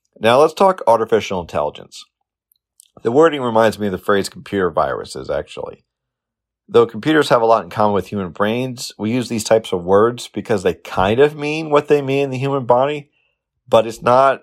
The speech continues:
as one-to-one as you might think. A computer is always a whole bunch of circuits that are operating in a fundamentally clockwork way based on the laws of physics.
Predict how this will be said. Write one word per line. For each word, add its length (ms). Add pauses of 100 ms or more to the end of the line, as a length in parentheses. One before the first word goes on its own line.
as 400
one-to-one 460
as 100
you 60
might 220
think. 400 (840)
A 40
computer 280
is 80 (120)
always 480
a 20
whole 260
bunch 220
of 80
circuits 440
that 120
are 100
operating 560
in 140
a 80
fundamentally 720
clockwork 720
way 280
based 300
on 80
the 60
laws 260
of 100
physics. 440